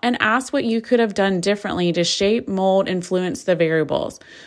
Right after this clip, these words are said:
Remember, what we say, what we do, and how we do it matters. Many people are taking indicators off your lead, so step up and be a leader for them." And he always signs off, "Choices over circumstances."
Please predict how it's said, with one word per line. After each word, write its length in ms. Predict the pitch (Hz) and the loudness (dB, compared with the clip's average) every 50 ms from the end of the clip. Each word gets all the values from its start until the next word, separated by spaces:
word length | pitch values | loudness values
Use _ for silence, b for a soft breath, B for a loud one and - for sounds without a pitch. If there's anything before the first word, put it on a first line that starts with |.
| B B B | B B B
Remember, 580 | 247 247 285 311 277 247 214 196 190 190 190 | 2 4 4 4 6 6 6 6 6 4 2
what 280 | - 180 175 175 180 - | 2 2 2 2 2 2
we 120 | 202 208 | 0 -2
say, 540 | 220 214 - - 165 156 156 151 151 156 156 | -4 -4 -2 -2 0 0 0 0 2 0 0
what 280 | 151 151 151 156 - - | 0 0 -2 -2 -2 -2
we 200 | 220 233 247 240 | -2 -2 -2 -2
do, 480 | 202 - 175 160 151 151 147 151 156 - | -2 -2 -2 0 0 0 0 0 -2 -2
and 140 | - 165 165 | -2 -4 -4
how 240 | 160 - 170 175 175 | -4 -4 -4 -4 -2
we 180 | 180 214 226 | -2 -2 -2
do 220 | 226 226 269 302 302 | -2 -2 0 0 0
it 140 | 214 - - | 0 0 -2
matters. 520 | 185 180 180 175 160 143 139 147 135 - - | -2 0 0 0 0 -2 -2 -4 -6 -8 -4
Many 260 | 175 180 180 196 208 | -2 -2 -2 -2 -2
people 260 | 208 214 214 190 196 | -4 -4 -2 0 2
are 120 | 190 185 175 | 2 2 0
taking 320 | 190 180 175 175 175 165 | -2 -2 -2 -2 -4 -2
indicators 680 | - 165 170 165 170 - 170 160 151 151 151 147 139 - - | -2 -2 -2 -4 -4 -4 -4 -2 -2 -2 -2 -4 -6 -6 -6
off 240 | 139 139 147 - - | -6 -6 -6 -6 -4
your 140 | 156 170 | -4 -2
lead, 400 | 151 170 165 151 - 165 - - B B B B B B | 0 0 -2 -2 -4 -6 -8 -10 B B B B B B
so 160 | B - 202 185 | B 0 0 0
step 360 | 190 - - 190 202 202 - | 0 0 0 -2 0 0 2
up 240 | 180 160 165 165 - - | 2 2 2 0 0 -2
and 100 | 175 165 | -2 0
be 100 | 165 160 | 0 0
a 60 | 160 | 0
leader 300 | 147 156 151 151 156 151 | 2 0 0 0 0 -2
for 180 | 143 - 165 151 | -2 -2 -2 -2
them." 540 | 160 175 165 147 143 - - - - - - _ _ _ _ _ _ _ - | 0 0 0 0 -2 -4 -6 -8 -10 -12 -16 _ _ _ _ _ _ _ -2
And 120 | 185 180 | -2 0
he 180 | 170 190 202 196 | 0 0 0 0
always 240 | 175 170 165 165 160 | 2 2 2 0 -2
signs 380 | - 175 156 151 151 151 143 | -2 -2 -2 -2 -2 -2 -2
off, 340 | 143 139 139 139 139 135 - | -2 0 0 0 -2 -4 -6
"Choices 720 | - - - 165 156 156 156 - - 151 147 147 143 143 | -8 -4 0 2 2 2 0 -2 -2 0 0 0 0 -2
over 300 | - 147 143 135 143 143 | -2 -2 -2 -2 -2 -4
circumstances." 1160 | 143 - - 151 143 - 147 143 139 - - 139 135 - - - - - - 50 50 - - | -4 -2 -4 -4 -4 -4 -6 -6 -6 -6 -6 -6 -6 -6 -8 -10 -10 -8 -8 -8 -10 -12 -16